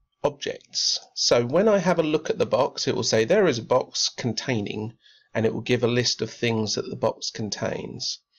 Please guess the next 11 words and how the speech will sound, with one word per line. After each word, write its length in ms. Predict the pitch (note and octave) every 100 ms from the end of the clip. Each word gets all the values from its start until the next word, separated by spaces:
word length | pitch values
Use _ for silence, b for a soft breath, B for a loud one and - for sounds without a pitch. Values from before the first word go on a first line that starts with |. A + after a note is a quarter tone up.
| B B B B _
It 160 | - -
tells 320 | C#3+ D3 -
you 60 |
whether 260 | F3 C3+ A#2
the 180 | A2+ -
object 600 | D3 D3 - F3+ - - -
can 160 | A#2+
be 160 | G#2+ A2+ -
open 460 | B2+ B2+ A2+ A2 -
or 160 | G#2
closed, 720 | - A2+ A#2 C#3 F#3+ - -